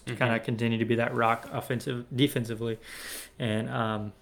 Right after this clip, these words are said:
Speaker 1: I'll say he gets another interception in this one to start the year off.
Speaker 2: Okay. Well,
Speaker 1: All right.
Speaker 2: I guess it's time for score predictions for this game.
Speaker 1: Yeah.
Speaker 2: That, that's
Speaker 1: I'll take
Speaker 2: something
Speaker 1: this
Speaker 2: we
Speaker 1: one
Speaker 2: used to
Speaker 1: first.
Speaker 2: do. Yeah.
Speaker 1: You, you did say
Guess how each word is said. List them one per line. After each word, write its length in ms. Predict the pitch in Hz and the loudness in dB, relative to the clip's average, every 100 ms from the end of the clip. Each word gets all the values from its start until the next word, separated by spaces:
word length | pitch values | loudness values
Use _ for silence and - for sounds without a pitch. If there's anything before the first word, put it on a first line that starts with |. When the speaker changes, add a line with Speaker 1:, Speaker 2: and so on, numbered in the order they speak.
| - - - - | -20 -20 -18 -14
Speaker 1:
I'll 80 | 123 | -6
say 220 | - 127 | 4 6
he 80 | 117 | 6
gets 180 | 123 - | 4 2
another 280 | 113 113 110 | 0 2 0
interception 500 | 107 - 117 - 117 | -2 -2 -6 -4 -6
in 80 | |
this 180 | 110 110 | -4 -8
one 140 | - 135 | -10 -10
to 80 | |
start 220 | - 117 - | -4 -4 0
the 80 | |
year 180 | 113 110 | 0 0
off. 300 | - - - - | -4 -8 -8 -2
Speaker 2:
Okay. 300 | 123 - 147 160 - - - - - - - - - 131 | -2 -2 -8 -8 -14 -20 -20 -20 -20 -20 -20 -20 -8 -2
Well, 80 | 135 | 6
Speaker 1:
All 120 | 139 | 8
right. 180 | 123 104 - - - - - | 8 6 -4 -10 -12 -16 -8
Speaker 2:
I 40 | |
guess 200 | 123 147 | -2 0
it's 100 | 202 | 0
time 140 | 185 196 | 2 0
for 120 | 165 | 0
score 280 | - 143 185 | -2 0 2
predictions 680 | 143 113 107 - 117 113 - | 2 -2 -4 -8 -8 -8 -8
for 100 | 123 | -8
this 240 | 107 - | -8 -10
game. 360 | - 110 117 170 | -8 -10 -10 -2
Speaker 1:
Yeah. 220 | 139 - - - | 0 0 -4 -8
Speaker 2:
That, 160 | 143 147 | -8 -4
that's 180 | 147 147 | 0 6
Speaker 1:
I'll 100 | 139 | 8
take 180 | 190 | 6
Speaker 2:
something 60 | 190 | 4
Speaker 1:
this 80 | 180 | 0
Speaker 2:
we 60 | - | 0
Speaker 1:
one 20 | 139 | 0
Speaker 2:
used 320 | 139 143 98 | 2 2 -2
to 0 | |
Speaker 1:
first. 20 | |
Speaker 2:
do. 220 | 113 143 143 - - | -4 -6 -8 -16 -12
Yeah. 160 | 117 139 - - - | -10 -10 -12 -14 -2
Speaker 1:
You, 200 | 139 139 | 0 0
you 120 | 135 131 | 2 4
did 180 | 160 | 4
say 520 | 131 156 135 120 117 | 4 2 2 2 0